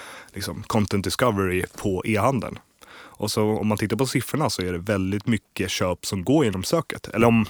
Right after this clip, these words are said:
på de flesta större sajterna i alla fall, så även om det kanske bara är femton, tjugo procent av besökarna som använder sökmotorn, så står de för en oproportionerligt hög del av försäljningen.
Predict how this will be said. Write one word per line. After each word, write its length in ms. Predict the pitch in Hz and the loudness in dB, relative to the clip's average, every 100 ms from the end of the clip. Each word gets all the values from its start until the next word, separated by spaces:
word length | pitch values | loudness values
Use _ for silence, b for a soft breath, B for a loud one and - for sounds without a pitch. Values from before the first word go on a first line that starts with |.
| - | 0
på 80 | - | 4
de 100 | 120 | 6
flesta 320 | 131 120 - | 6 4 2
större 260 | 120 139 147 | 4 4 4
sajterna 300 | - 98 95 | 4 2 0
i 40 | |
alla 80 | 92 | -2
fall, 200 | 90 90 | -2 -2
så 200 | - 90 82 _ _ _ _ _ B B B | -4 -6 -8 _ _ _ _ _ B B B
även 240 | - 110 113 | 0 4 6
om 80 | 135 | 4
det 80 | |
kanske 240 | 131 123 113 | 4 4 4
bara 80 | 107 | 2
är 60 | |
femton, 420 | - 110 98 107 | 4 2 2 0
tjugo 280 | 101 110 101 | 0 0 0
procent 420 | 92 - 135 113 | 0 2 2 2
av 260 | 101 95 92 | 0 0 0
besökarna 540 | 95 - 131 - 104 | 0 2 2 2 -2
som 160 | 80 101 | -2 -4
använder 560 | 104 90 92 127 131 92 | -2 -2 -2 0 0 0
sökmotorn, 680 | - 98 117 147 143 87 | 0 0 2 2 0 -4
så 140 | 90 101 | -2 -2
står 300 | - 143 131 | 2 4 4
de 160 | 98 | 2
för 140 | 95 95 | -2 -4
en 160 | 90 - | -4 -2
oproportionerligt 720 | 113 - 90 - 139 123 98 | -2 -2 -6 -2 0 2 0
hög 240 | - 98 | 0 -2
del 140 | 87 87 | -2 -6
av 60 | |
försäljningen. 520 | - - 151 87 - | -2 0 0 0 -4